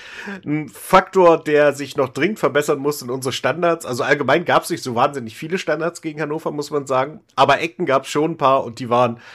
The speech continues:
äh, ja, offensiv wirklich nicht, nicht der Rede wert. Defensiv war's relativ gut. Ähm, die einzige war, ähm, eine Kopfballchance von Ocon, der dann glücklich an den Ball gekommen ist,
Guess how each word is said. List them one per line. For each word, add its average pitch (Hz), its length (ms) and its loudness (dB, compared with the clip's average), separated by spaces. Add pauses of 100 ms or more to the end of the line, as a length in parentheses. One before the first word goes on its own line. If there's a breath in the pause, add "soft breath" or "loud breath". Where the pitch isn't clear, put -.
(500 loud breath)
äh, 113 320 -2 (340)
ja, 110 240 -4
offensiv 113 800 -6
wirklich 113 460 -6
nicht, 110 340 -6 (320)
nicht 117 300 -12
der 110 140 0
Rede 110 300 -8
wert. 110 280 -2
Defensiv 151 640 -4
war's 131 360 2
relativ 123 600 -2
gut. 180 400 -6
Ähm, 123 440 0
die 120 100 -8
einzige 127 400 -6
war, 120 460 0 (340)
ähm, 110 520 -8 (100)
eine 123 540 -2 (140)
Kopfballchance 135 720 -2
von 123 140 -6
Ocon, 147 460 0 (240)
der 131 160 0
dann 120 400 -6 (560)
glücklich 160 380 2
an 143 80 0
den 131 100 -2
Ball 135 200 2
gekommen 147 380 0
ist, 135 220 -4